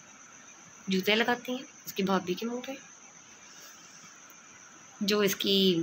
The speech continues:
माँ की बुराइयाँ करती हैं कि उसे नमाज पढ़नी नहीं आती, जो इसकी माँ की बुराइयाँ करती हैं,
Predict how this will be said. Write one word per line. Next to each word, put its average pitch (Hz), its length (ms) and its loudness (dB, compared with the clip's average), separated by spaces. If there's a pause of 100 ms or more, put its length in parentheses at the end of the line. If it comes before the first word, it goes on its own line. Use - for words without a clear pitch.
माँ 180 240 0
की 233 100 0
बुराइयाँ 247 280 4
करती 240 300 -2
हैं 220 80 0
कि 220 100 -4
उसे 196 160 -2
नमाज 180 360 0
पढ़नी 254 300 -2
नहीं 254 180 -2
आती, 240 260 -8 (3250)
जो 202 80 2
इसकी 190 200 0
माँ 185 180 4
की 226 100 -2
बुराइयाँ 262 280 2
करती 254 340 -4
हैं, 247 120 -10